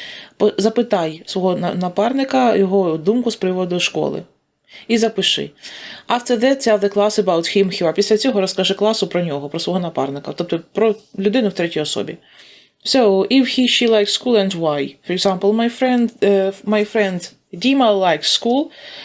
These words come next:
uh, because it's exciting for him. Yeah, so, uh, what, uh, he, he, she thinks about the school rules, if they are good, bad and why. Що він, вона вважає про шкільні правила і вони гарні чи погані і чому. So,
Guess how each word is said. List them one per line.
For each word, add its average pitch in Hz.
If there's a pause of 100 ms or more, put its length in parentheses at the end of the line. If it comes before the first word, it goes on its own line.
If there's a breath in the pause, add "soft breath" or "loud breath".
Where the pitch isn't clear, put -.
(260 loud breath)
uh, 175
because 214
it's 190
exciting 151
for 156
him. - (160)
Yeah, 190
so, - (580 loud breath)
uh, 190
what, 320
uh, 208
he, 214
he, 220
she 202
thinks 240
about 190
the 175
school 196
rules, 147
if 180
they 190
are 180
good, 240
bad 196
and 175
why. 151
Що 196
він, 180
вона 170
вважає 202
про 180 (160)
шкільні 196
правила 226 (200)
і 175 (500)
вони 180
гарні 202
чи 180
погані 185
і 165
чому. 143 (520 loud breath)
So, 190